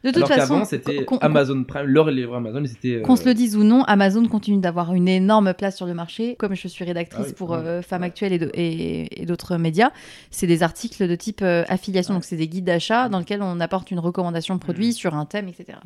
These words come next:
Speaker 1: Et même moi, quand j'étais chez Au Féminin et qu'on faisait des guides d'achat, même ou pour Marmiton, même si c'était genre, euh, le guide des meilleurs bouilloires ou je sais pas quoi, euh, t'avais toujours un tableau de prix où tu voyais les prix chez Boulanger, Fnac, Amazon.
Speaker 2: Mhm.
Speaker 1: Le prix Amazon pouvait être plus cher.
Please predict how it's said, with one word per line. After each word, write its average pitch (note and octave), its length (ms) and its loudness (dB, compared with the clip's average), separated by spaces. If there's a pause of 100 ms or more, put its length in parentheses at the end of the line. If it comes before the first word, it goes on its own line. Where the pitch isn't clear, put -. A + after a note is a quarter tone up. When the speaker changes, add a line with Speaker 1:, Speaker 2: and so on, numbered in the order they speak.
(560)
Speaker 1:
Et E3+ 280 -2
même G3+ 180 0
moi, G#3 180 0
quand G3 120 -8
j'étais E3+ 240 -10
chez F3 140 -10
Au E3+ 40 -6
Féminin G3 460 -6
et E3 80 -6
qu'on D#3+ 340 -12
faisait F3+ 240 -6
des E3 120 -4
guides D#3+ 180 -8
d'achat, G#3+ 460 -2 (200)
même F3+ 320 0
ou F3 80 -2
pour E3+ 180 -8
Marmiton, F3+ 380 0
même F#3+ 220 4
si - 160 -12
c'était F#3 260 -4
genre, E3+ 240 -2
euh, D#3+ 220 -4
le E3 140 -2
guide F3+ 180 -4
des E3+ 100 2
meilleurs D#3+ 220 -2
bouilloires E3 420 0
ou E3+ 60 -4
je - 60 -12
sais - 40 -14
pas D3+ 80 -6
quoi, A#3+ 220 -2 (680)
euh, E3+ 100 -2
t'avais E3+ 240 0
toujours G#3 280 -4
un E3 80 -2
tableau F3 280 -2
de E3+ 80 -4
prix - 200 -8
où B3 80 -4
tu - 140 -14
voyais F3 300 -4 (260)
les E3+ 160 -8
prix - 200 -12
chez - 180 -8
Boulanger, D#3+ 520 -4
Fnac, G3 420 -6
Amazon. E3 320 -8
Speaker 2:
Mhm. - 220 -14
Speaker 1:
Le G3 160 0
prix - 240 -8
Amazon A3+ 320 -2
pouvait F3+ 260 -6
être E3 120 -12
plus - 180 -10
cher. A#3 300 -2